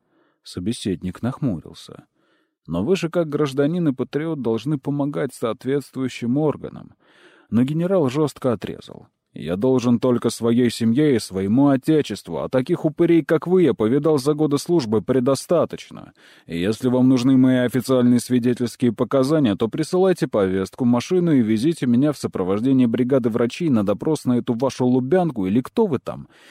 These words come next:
ибо корочкой сотрудника М Ч С будете размахивать в детском саду на новогоднем утреннике.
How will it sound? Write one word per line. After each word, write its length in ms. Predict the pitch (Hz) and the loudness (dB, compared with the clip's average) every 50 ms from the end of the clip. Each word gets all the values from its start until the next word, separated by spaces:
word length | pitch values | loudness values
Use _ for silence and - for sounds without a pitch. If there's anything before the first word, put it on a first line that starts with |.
| - _ - | -16 _ -4
ибо 220 | 202 190 180 175 | -2 0 0 -2
корочкой 520 | - - 202 196 185 156 - - - 151 135 | 0 0 0 2 2 0 -2 -2 -4 -4 -2
сотрудника 640 | - 160 147 - - 170 160 147 147 131 - 147 | -2 -2 -2 -2 -2 -4 -2 -2 -2 -2 0 0
М 100 | 139 135 | 0 0
Ч 220 | - - 190 175 | -2 -4 -4 -4
С 60 | 139 113 | -4 -2
будете 400 | 117 143 139 135 131 - 151 143 | -2 -2 -2 -2 -2 0 0 0
размахивать 640 | 139 131 123 160 170 165 151 - - 95 98 92 110 | 0 0 0 -2 -2 -2 -4 -4 -4 -4 -4 -2 -4
в 80 | 104 | -2
детском 360 | 113 156 156 143 - 160 147 135 | 0 0 0 0 0 -2 -2 -2
саду 320 | - 156 147 151 175 165 | 0 -2 0 2 2 2
на 120 | 139 120 | 4 4
новогоднем 680 | 107 104 101 104 113 127 147 156 139 131 135 131 156 165 | 2 2 2 2 0 2 0 0 2 2 2 2 4 2
утреннике. 640 | 156 127 - - 92 80 73 67 - - 60 - - | 2 2 0 -2 -4 -4 -6 -8 -10 -14 -14 -14 -16